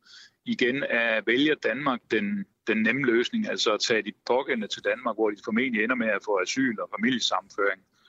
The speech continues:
og kan være resten af deres liv. Og det er jo også læren af,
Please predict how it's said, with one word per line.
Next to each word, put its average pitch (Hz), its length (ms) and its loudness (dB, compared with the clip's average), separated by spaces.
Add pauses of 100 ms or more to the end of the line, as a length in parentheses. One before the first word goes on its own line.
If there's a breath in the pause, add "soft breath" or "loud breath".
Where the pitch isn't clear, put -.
(340 loud breath)
og 110 80 0
kan 113 120 0
være 110 180 2 (120)
resten - 160 -6
af 107 100 -8
deres 95 160 -2
liv. 107 160 0
Og 101 60 -8
det 110 60 2
er 113 100 4
jo 107 60 4
også 113 200 -2
læren 117 260 2
af, 98 140 2